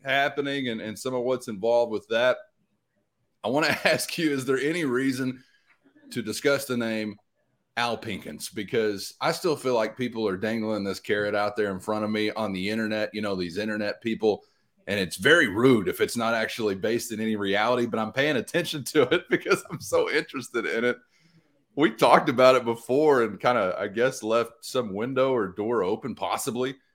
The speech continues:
to Al Pinkins having a double T on his shirt again. I think he's presently employed by Ole Miss,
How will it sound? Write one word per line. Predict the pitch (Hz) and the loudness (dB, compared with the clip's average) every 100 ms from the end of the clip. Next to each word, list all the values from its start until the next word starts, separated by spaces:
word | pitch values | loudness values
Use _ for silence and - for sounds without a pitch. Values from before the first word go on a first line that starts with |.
| _ _ _ _ | _ _ _ _
to | - | -6
Al | 104 110 | -6 -6
Pinkins | 107 117 123 107 | -6 -6 -6 -2
having | 113 110 | -2 -2
a | 92 | -2
double | 104 110 | -2 -2
T | 95 120 117 | -4 -2 -2
on | 104 | -2
his | 85 120 | -2 -4
shirt | - - 131 131 117 | -4 0 2 2 -2
again. | 104 113 123 127 123 - | -2 -2 -2 -2 -4 -6
I | - 87 | -4 -4
think | - 123 160 - | -2 -2 -2 -2
he's | 131 - | -8 -4
presently | 117 127 139 139 135 | -2 0 0 0 0
employed | 131 127 143 143 | -2 2 4 4
by | 127 127 | 4 4
Ole | 131 131 | 4 2
Miss, | 117 139 147 - | 2 0 -2 -8